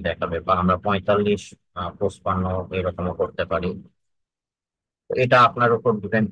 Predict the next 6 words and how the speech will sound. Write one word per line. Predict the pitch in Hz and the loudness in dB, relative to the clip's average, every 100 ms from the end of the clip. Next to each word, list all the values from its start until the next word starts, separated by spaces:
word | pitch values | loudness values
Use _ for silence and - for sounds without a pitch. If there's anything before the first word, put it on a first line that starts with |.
| 104 | 0
করবে | 95 113 135 - 95 | 2 2 0 -2 -2
যে | 90 87 82 80 _ _ _ _ - | 0 0 -4 -8 _ _ _ _ -4
কোনটা | 113 101 104 92 | -2 0 0 0
কি | 110 90 | -2 -2
ধরনের, | 92 92 87 85 - _ - | 0 0 0 -4 -8 _ -12
আহ, | 87 | -10